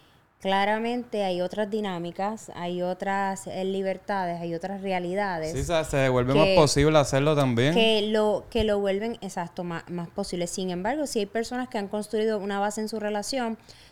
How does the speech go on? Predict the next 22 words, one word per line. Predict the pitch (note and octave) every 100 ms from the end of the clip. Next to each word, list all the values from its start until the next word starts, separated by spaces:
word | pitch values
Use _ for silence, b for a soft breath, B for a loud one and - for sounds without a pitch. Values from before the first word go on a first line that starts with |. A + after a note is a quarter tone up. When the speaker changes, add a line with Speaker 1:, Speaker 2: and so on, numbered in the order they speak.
| -
Speaker 1:
donde | G3 G3
no | F#3+
necesariamente | F#3+ F#3+ A3 G#3 G#3+ G#3+ A3 A#3
el | A3+ G#3
tema | F3 E3+ F3
de | F#3+ F#3+
la | F#3 -
infidelidad | G#3 G3 F#3+ G3 F#3+ F3+ F3+ G#3 A3+
está | - - E3+
presente, | E3 F#3 B3 C#4+ D#4 A#3+
y | C3+
esto | E3 G3+
también | G3+ F#3+ F3 F3
es | F#3
una | F#3
realidad | F3 E3 D#3+ E3+ G#3 -
que | F3
yo, | D#3+ B2+
¿verdad?, | D3+ E3 F3
que | C#3
puedo | D3+ D3+ E3
decir. | E3+ - C3+